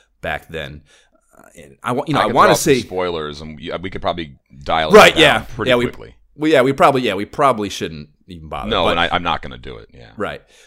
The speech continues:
Speaker 1: But, yeah, so, you know, didn't beat it as a kid. I tried, like, maybe a half decade ago. I remember talking to you a bunch about it. I remember trying to emulate it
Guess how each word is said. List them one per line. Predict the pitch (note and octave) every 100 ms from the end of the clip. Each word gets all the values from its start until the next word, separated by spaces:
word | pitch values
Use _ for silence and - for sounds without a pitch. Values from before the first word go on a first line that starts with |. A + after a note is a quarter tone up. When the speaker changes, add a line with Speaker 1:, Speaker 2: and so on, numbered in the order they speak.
| -
Speaker 1:
But, | C#3+ C3
yeah, | E3 C3+
so, | G#3 G#3
you | F#3+
know, | -
didn't | G#3+ G3+
beat | F#3+
it | D#3+
as | C3+
a |
kid. | - A#2 A2 -
I | A#2+
tried, | A#2 - D#3+ F#3+ G#3 G3+ F3+ -
like, | B2 C3+
maybe | E3+ D#3+ C#3 C#3 _ -
a |
half | A2 D3+ C3+
decade | A#2 B2 G2+
ago. | D#2 D#2 C#2+ -
I | _ _ _ _ _ _
remember | G2+ G#2+
talking | F#2 A2+ A2
to |
you | G2
a | E2+
bunch | G2+ F#2
about | D#2 - F#2+ D#2+
it. | C#2+ - _ _ _ -
I | D3
remember | D3 C3+ A2+
trying | D3 B2
to | G#2+
emulate | A2+ G#2+ G2+ F#2+
it | F#2 F2+ _